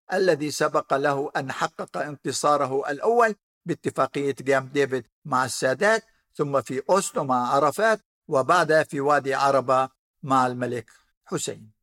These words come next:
حقا، حقا إنها مسرحية رائعة أتقن مخرجها في كتابة السيناريو ووزع أدوارها على حكام المنطقة وأتقنوا بدورهم في الأداء إرضاء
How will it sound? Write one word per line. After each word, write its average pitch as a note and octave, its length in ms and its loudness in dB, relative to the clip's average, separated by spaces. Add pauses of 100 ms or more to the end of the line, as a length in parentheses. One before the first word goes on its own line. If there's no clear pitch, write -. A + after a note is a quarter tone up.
(420)
حقا، - 420 -4 (680)
حقا D#3+ 440 -8
إنها D#3 320 -2
مسرحية C3+ 640 -2
رائعة F3 480 0 (540)
أتقن C3+ 540 -2
مخرجها C3+ 680 -4 (200)
في C#3 140 -8
كتابة D3 460 -2 (120)
السيناريو F3 680 0 (280)
ووزع C#3 760 2
أدوارها C3+ 680 0
على C3 240 0
حكام C#3 460 -4
المنطقة F3+ 680 -2 (260)
وأتقنوا D3 720 0
بدورهم C#3 560 -2
في - 160 -10
الأداء C#3+ 520 -2 (340)
إرضاء D3 760 2